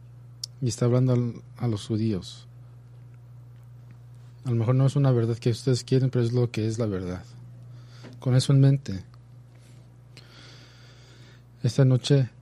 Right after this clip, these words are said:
la tierra prometida en Apocalipsis, la idea de que las promesas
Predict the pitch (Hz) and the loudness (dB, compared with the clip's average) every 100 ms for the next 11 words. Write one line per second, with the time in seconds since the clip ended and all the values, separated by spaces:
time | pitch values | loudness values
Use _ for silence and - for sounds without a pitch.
0 | - - - - 120 110 104 - - - | -20 -20 -14 -2 0 0 -4 -12 -20 -20
1 | - 139 131 135 139 123 110 131 131 117 | 0 6 6 6 4 2 2 2 4 2
2 | 117 113 113 120 - 107 98 - - - | -2 -4 -2 -4 -6 -10 -10 -14 -18 -20
3 | - - - - - - - - - - | -20 -20 -20 -20 -20 -20 -20 -20 -20 -20
4 | - - - - - - - - - - | -20 -20 -20 -20 -20 -20 -20 -20 -20 -20
5 | - - - - - - - 123 117 120 | -20 -20 -20 -20 -20 -14 0 2 6 6
6 | 131 131 - 107 98 120 120 131 147 139 | 6 6 4 0 2 2 4 4 4 2
7 | - - | -2 -14